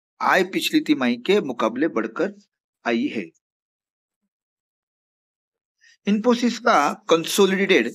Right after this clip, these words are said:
मुनाफा, कंसोलिडेटेड जो प्रॉफिट है, वो छह हज़ार पाँच सौ करोड़ रुपए रहा है। इसका अनुमान छह हज़ार सात सौ बीस करोड़ रुपए था, लेकिन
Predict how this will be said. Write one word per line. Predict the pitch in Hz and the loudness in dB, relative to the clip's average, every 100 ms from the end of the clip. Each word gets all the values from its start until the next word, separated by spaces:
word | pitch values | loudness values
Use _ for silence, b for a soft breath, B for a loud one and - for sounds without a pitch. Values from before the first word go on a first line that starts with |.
| - b _ 135 | -14 b _ -4
मुनाफा, | 156 160 - 98 - - | 0 0 0 -4 -4 -6
कंसोलिडेटेड | 147 - 170 175 175 180 | -4 0 2 2 0 -2
जो | 175 | -4
प्रॉफिट | - 143 160 175 | -4 -2 0 2
है, | 131 | 0
वो | 104 147 175 220 214 - | -2 -2 0 0 -4 -6
छह | 180 160 | -2 0
हज़ार | 175 | -2
पाँच | 170 156 139 | -4 -8 -8
सौ | - 156 | -8 -6
करोड़ | - 147 151 | -2 0 0
रुपए | 131 151 240 247 _ _ _ - | -2 -4 -4 -6 _ _ _ -4
रहा | 147 123 123 | 0 2 0
है। | 90 _ _ _ _ 190 | -4 _ _ _ _ -12
इसका | - - 240 | -6 2 2
अनुमान | 233 180 180 165 131 147 - | 2 -4 -4 -4 -4 -8 -10
छह | - 175 | -2 -2
हज़ार | 190 | -2
सात | 175 165 - | -4 -8 -6
सौ | 160 | -8
बीस | - 143 175 | 0 2 2
करोड़ | - 165 147 | 0 -2 -2
रुपए | 147 147 143 | -4 -4 -4
था, | - 147 113 - B B _ | -2 0 0 -4 B B _
लेकिन | - 180 - - | 0 0 2 -2